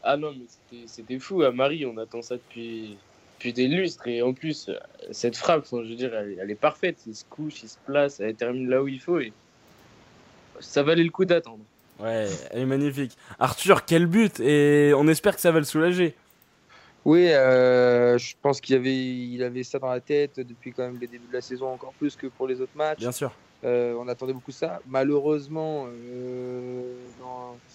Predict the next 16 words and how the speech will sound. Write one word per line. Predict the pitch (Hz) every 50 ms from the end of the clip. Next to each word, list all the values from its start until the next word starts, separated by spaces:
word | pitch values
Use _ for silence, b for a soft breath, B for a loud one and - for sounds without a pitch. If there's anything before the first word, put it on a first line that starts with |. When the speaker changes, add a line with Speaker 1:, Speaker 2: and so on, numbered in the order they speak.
| b b _ _
Speaker 3:
en | 127
ce | 123 -
moment | 135 131 135 135 139
de | 139
bonheur, | 135 135 139 139 151 160 160 -
je | -
pense | - 135 127 -
qu'il | _ - 131 123 127
aurait | 127 123
préféré | 123 - 131 - - 131 127 135
le | 135 131
fêter, | - - 123 117 _ 135 135 131 123
euh, | 120 113 113 113 _ _ _ - 123
au | 120 131
Roison | 127 120 123 127
Park. | 127 - 156 165 - - -